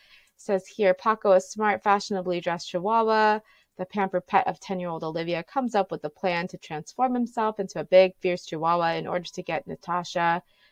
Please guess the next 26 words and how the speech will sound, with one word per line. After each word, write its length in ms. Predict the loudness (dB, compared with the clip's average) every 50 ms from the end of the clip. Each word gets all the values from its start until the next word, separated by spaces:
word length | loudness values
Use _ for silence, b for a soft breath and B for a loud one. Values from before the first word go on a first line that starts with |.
| _ _ -6
the 140 | -2 0 2
Afghan 420 | 2 2 2 0 -2 -2 -2 -2
he 140 | -2 -4 -6
adores, 400 | -6 -6 -6 -6 -4 -4 -6 -6
to 100 | -8 -12
take 320 | -10 -8 -6 -6 -6 -6 -8
him 120 | -12 -12
seriously. 840 | -10 -10 -8 -6 -4 -4 -6 -6 -8 -8 -6 -4 -4 -4 -6 -8 _ _ _ _ _ _ _ _ _ _
So 220 | _ -6 -6 -4
that 240 | -2 -2 -2 -2 -4 _
sounds 800 | _ -20 -16 -8 -2 0 0 0 0 -2 -2 -4 -8 -10 -10 -6
really 580 | -2 -2 0 0 0 -2 -2 -2 -4 -6 -8 _ _ _ _ _
cute 640 | -16 -10 -2 2 2 2 2 2 -2 -6 -8 -8 -10 _ _ _ -14
and 180 | -12 -8 -6
maybe 320 | -4 -4 -4 -4 -4 -4 -2
not 220 | 0 0 -2 -2
super 320 | 2 4 4 4 6 4 2
scary. 560 | 2 2 2 4 4 4 4 2 2 0 -2
So 340 | -6 0 2 2 2 2 0
maybe 240 | -2 -4 -4 -4
you 100 | -6 -4
might 220 | -4 -4 -4 -4 -4
be 140 | -6 -6 -6
interested 400 | -6 -8 -10 -14 -12 -8 -6 -4
in 140 | -4 -4
that. 260 | -2 -2 -2 -2 -4